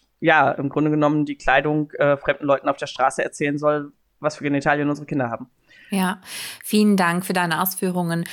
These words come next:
Speaker 2: Also ich hätte dich jetzt unter normalen Umständen gefragt, wie denn die Idee entstanden ist, dieses Buch zu schreiben. Aber ich kenne das ja aus deiner Biografie so, die halt auch in dem Buch steht, dass du dich auch schon vor dem Buch mit dem Thema auseinandergesetzt hast. Vielleicht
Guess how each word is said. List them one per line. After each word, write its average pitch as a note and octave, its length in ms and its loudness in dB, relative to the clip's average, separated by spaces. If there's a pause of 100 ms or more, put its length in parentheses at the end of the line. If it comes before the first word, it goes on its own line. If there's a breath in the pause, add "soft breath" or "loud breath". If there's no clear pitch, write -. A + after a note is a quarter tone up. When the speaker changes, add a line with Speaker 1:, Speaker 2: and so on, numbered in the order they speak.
(180 loud breath)
Speaker 2:
Also F3+ 180 0
ich F#3+ 140 0
hätte B3+ 180 2
dich G#3+ 200 0
jetzt F3+ 340 -2
unter F#3+ 180 0
normalen F#3 500 2
Umständen F3+ 840 0
gefragt, E3+ 1200 -2
wie F3 180 0
denn F3 400 2
die E3+ 200 -4
Idee E3+ 580 2
entstanden F#3 580 0
ist, G3 200 -2
dieses F#3+ 280 0
Buch E3 180 -2
zu D#3+ 160 -6
schreiben. D3 460 -2
Aber D#3 360 0 (440 loud breath)
ich - 180 -4
kenne F#3 220 2
das E3 160 0
ja F3 100 2
aus F#3 160 0
deiner F3 240 2
Biografie F#3 840 2
so, G#3+ 340 4
die F#3 360 0
halt F3 280 2
auch E3 200 2
in E3+ 140 0
dem D#3+ 220 0
Buch A3 240 2
steht, A3 500 2
dass F3+ 240 0
du F#3+ 160 4
dich F#3 260 0
auch E3+ 120 0
schon E3+ 160 -2
vor F#3+ 200 2
dem D#3+ 200 2
Buch G3+ 180 0
mit G3+ 160 0
dem G3 140 4
Thema F3 260 0
auseinandergesetzt D3 720 -2
hast. - 240 -4
Vielleicht G3 640 2